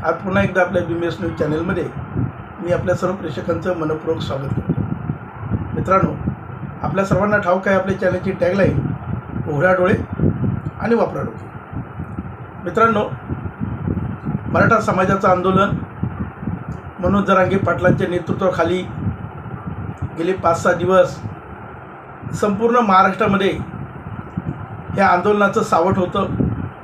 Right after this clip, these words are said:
या आंदोलनाचं वादळ घोंघावत होतं आणि हे भगवं वादळ वाशी, नवी मुंबईवरून येथे आलं. राज्याचे मुख्यमंत्री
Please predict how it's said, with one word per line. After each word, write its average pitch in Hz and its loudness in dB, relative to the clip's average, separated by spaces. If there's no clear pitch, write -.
या 196 4
आंदोलनाचं 214 4
वादळ 190 6
घोंघावत 196 4
होतं 180 4
आणि 170 2
हे 202 4
भगवं 180 2
वादळ 180 6
वाशी, 170 2
नवी 196 6
मुंबईवरून 190 4
येथे 175 0
आलं. 175 4
राज्याचे 170 2
मुख्यमंत्री 196 2